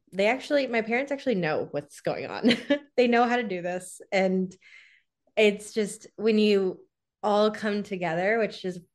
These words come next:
the reason why I love this campaign, it's amazing. 'Cause it's like, it's me, it's my,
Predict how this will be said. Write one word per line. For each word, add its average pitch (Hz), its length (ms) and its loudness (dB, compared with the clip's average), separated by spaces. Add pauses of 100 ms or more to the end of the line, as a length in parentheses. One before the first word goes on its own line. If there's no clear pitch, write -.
(120)
the 175 100 -2
reason 170 220 0
why 165 120 -4
I 160 40 -4
love 147 220 -4
this 165 180 -8
campaign, 160 600 -10 (440)
it's - 440 -6
amazing. 151 520 -2
'Cause 170 160 -10
it's 165 180 -6
like, 160 320 -4
it's 160 200 -8
me, 254 320 2
it's - 120 -6
my, 156 220 -4